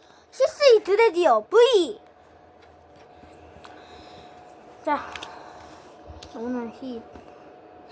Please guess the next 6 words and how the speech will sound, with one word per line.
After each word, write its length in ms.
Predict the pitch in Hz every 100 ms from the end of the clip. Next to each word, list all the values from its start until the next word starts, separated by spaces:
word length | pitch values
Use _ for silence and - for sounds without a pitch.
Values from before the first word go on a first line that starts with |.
| - - - -
얘는 240 | 269 359 339
약간 240 | 277 359
좀 120 | 339
구부러졌네. 840 | - 285 285 370 381 311 240 240 359 - - - - - - - - - - - - - - - - - - - - - - - - - - - - - - -
켜줘야지. 600 | 285 277 262 226 - - - - - - - - - - - - - - - -
음, 880 | 294 277 262 262 254 247 247 240 240